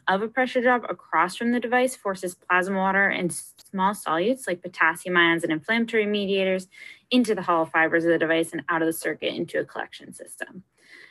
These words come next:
Additional mechanisms of ultrafiltration have been developed, such as zero balance ultrafiltration, which usi-, utilizes conventional ultrafiltration procedures with volume replacement of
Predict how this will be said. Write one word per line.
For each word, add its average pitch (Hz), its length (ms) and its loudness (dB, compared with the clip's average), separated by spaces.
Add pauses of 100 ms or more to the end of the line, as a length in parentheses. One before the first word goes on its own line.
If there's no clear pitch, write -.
Additional 214 520 2
mechanisms 269 760 0 (240)
of 196 220 2
ultrafiltration 254 1000 -2
have 175 180 4
been 202 140 -2
developed, 190 680 -2
such 185 300 -4
as 170 120 -2
zero 175 220 4
balance 175 460 0
ultrafiltration, 202 960 -6 (560)
which 180 200 -4
usi-, 190 380 2 (140)
utilizes 180 880 4 (180)
conventional 190 580 0
ultrafiltration 190 880 -6 (120)
procedures 196 720 -2
with 165 300 -2
volume 175 320 2
replacement 277 680 -2
of 180 140 -2